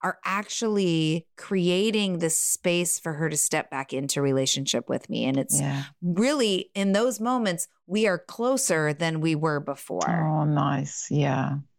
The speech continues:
Speaker 1: Yeah. And it just really has been teaching me so much about trust and about surrender
Speaker 2: Mm.
Speaker 1: and about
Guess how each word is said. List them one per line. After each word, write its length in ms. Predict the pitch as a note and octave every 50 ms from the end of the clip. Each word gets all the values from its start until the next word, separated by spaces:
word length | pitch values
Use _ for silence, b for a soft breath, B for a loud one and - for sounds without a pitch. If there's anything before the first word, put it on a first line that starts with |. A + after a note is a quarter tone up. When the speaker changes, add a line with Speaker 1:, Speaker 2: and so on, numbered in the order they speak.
| _ _
Speaker 1:
Yeah. 580 | F3+ E3+ F#3 F3 E3 D3 C#3 C3+ - - - - - _ _ _
And 120 | - F#3+ F#3+
it 140 | F#3 F#3
just 280 | - - G#3+ G3 - -
really 340 | F#3+ G3+ G#3+ G#3+ G#3+ G#3+ G3+
has 220 | F#3+ F#3+ F#3 F3 E3+
been 160 | F3 E3 D#3+
teaching 420 | - - - E3+ - - F#3 E3+
me 100 | D#3+ D#3+
so 240 | D3+ - - F3 F3
much 260 | F3 E3+ E3 D#3+ - -
about 280 | - C3 A#2 - -
trust 640 | - - - G#3+ A3+ A3 G#3+ - - - - - B B B B B B B
and 160 | - D#3 D#3
about 320 | D3 C3+ C#3 B2+ - - -
surrender 880 | - - E3 D3 D#3 F3 G3+ G#3+ G#3+ G#3 G#3+ G#3 G3+ G3+ D3+ D#3 D#3 D#3
Speaker 2:
Mm. 200 | D3+ D3+ C#3 C#3+ B B B _
Speaker 1:
and 180 | - D#3 D#3+ D#3+
about 420 | D#3 D3+ C#3+ C3+ C3 C3 C3 -